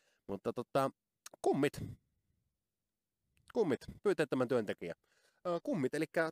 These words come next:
puhutaan toiminnasta, joka, ö, tukee viittä kappaletta lastenklinikoita, lastensairaaloita Suomessa. Ja ne löytyy Tampereelta, Kuopiosta, Oulusta, Turusta ja Helsingistä. Ja todettakoon vielä se, että näiden hoidon piiriinhän kuuluvat siis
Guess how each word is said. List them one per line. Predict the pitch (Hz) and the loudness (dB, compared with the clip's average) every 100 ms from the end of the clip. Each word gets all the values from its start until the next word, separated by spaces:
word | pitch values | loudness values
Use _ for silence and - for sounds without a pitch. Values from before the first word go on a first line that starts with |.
| - | -4
puhutaan | 220 139 156 | -4 0 2
toiminnasta, | 226 180 170 - | 0 0 -2 0
joka, | 175 - 170 151 - 160 | -2 0 0 0 -6 -8
ö, | 170 - | -8 -4
tukee | 240 208 - 90 78 - _ _ _ _ _ _ _ | -6 -4 -2 -2 -4 -14 _ _ _ _ _ _ _
viittä | 143 127 104 | -4 -2 -2
kappaletta | 92 - 78 76 - - - | -4 -4 -8 -8 -16 -20 -4
lastenklinikoita, | 117 110 92 92 92 85 85 | -2 -2 -4 -6 -8 -8 -6
lastensairaaloita | 85 82 85 82 80 76 76 78 | -6 -6 -8 -6 -6 -6 -6 -8
Suomessa. | 87 90 80 - | -2 -2 -2 -6
Ja | 90 | -4
ne | 127 | 0
löytyy | 135 - 98 | 2 0 0
Tampereelta, | 165 185 160 156 151 143 151 | 0 0 0 0 2 0 -4
Kuopiosta, | 90 87 90 92 90 - 123 | -4 -2 -2 -2 -4 -4 -2
Oulusta, | 175 160 160 147 - 156 | 0 2 2 0 -4 -4
Turusta | 107 98 95 90 - 90 | -2 -2 -2 -4 -6 -6
ja | 82 | -2
Helsingistä. | 120 151 120 85 85 78 82 85 - - 82 78 - - - _ _ _ | 0 2 0 -2 -10 -12 -10 -10 -10 -10 -10 -10 -12 -20 -20 _ _ _
Ja | 101 | -4
todettakoon | 127 208 170 156 151 | 0 0 -2 -2 0
vielä | 156 147 | 2 2
se, | 170 139 | 2 0
että | - | 0
näiden | 120 127 113 | 0 2 0
hoidon | 110 139 117 98 | 2 4 4 2
piiriinhän | 120 110 90 90 92 | 0 0 0 -4 -2
kuuluvat | 113 101 85 80 80 | 0 0 -2 -4 -10
siis | - 87 80 | -8 -6 -6